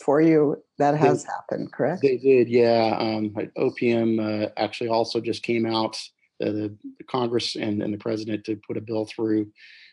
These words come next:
Speaker 2: uh, that stated that we will be back, back paid. But, um, the, uh, the O P M also, um, I'm ha-, I was very pleased to see this 'cause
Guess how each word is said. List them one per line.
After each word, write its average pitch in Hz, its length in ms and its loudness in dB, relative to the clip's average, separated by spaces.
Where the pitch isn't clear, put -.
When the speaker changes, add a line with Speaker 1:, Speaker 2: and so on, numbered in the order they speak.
Speaker 2:
uh, 107 420 -6
that 107 260 -8
stated 110 360 -4
that 107 140 -8
we 113 100 -4
will 107 140 -8
be 110 160 -6
back, 104 340 -10
back 110 280 -4
paid. 110 360 -4
But, 113 240 -2
um, 107 440 -2
the, 110 560 -2
uh, 104 280 -4
the 117 80 4
O 117 180 2
P 123 200 0
M 113 140 4
also, 113 580 2
um, 101 220 -2
I'm 107 140 -4
ha-, - 280 -8
I - 40 0
was 104 120 -4
very 117 220 4
pleased 117 360 -2
to 110 40 -6
see 113 220 -2
this 117 260 4
'cause 104 220 -2